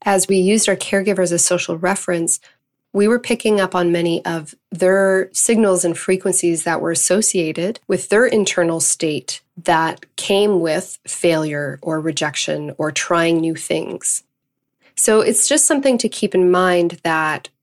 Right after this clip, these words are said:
many of the things that we aren't even aware necessarily that we're avoiding or that we are actively avoiding,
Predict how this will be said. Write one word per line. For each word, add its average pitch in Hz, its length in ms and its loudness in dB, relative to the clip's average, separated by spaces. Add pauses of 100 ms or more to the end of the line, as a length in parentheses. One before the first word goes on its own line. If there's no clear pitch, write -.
many 220 400 2
of 185 200 -2
the 165 340 0
things 180 380 0
that - 180 -2
we 165 500 0 (200)
aren't 285 220 4
even 294 180 4
aware 170 460 2
necessarily 160 640 0
that 156 180 -4
we're 156 100 -2
avoiding 151 560 -6 (400)
or 170 100 6
that 165 180 4
we 170 100 4
are 170 240 2
actively 170 460 -2
avoiding, 156 480 -4